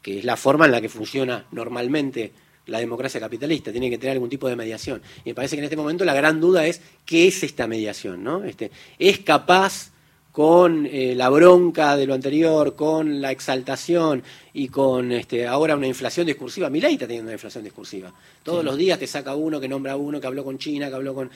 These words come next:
Speaker 1: que fue a, ahora fue a Estados Unidos, que fue a hacer esto. Eh, bueno,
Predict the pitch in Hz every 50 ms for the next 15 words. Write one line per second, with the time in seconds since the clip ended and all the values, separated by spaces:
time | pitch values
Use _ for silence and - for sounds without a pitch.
0 | - - - 143 131 - 143 139 139 139 139 143 139 135 - 139 131 147 139 135
1 | 127 - 139 151 151 151 151 147 143 135 - - - _ - 151 123 135 147 143
2 | 139 135 127 - - _ _ - - - - - 165 180 175 180 - 220 226 220
3 | - - - - _ - - 143 135 123 120 117 117 113 117 117 123 - - -
4 | - - - - 147 139 -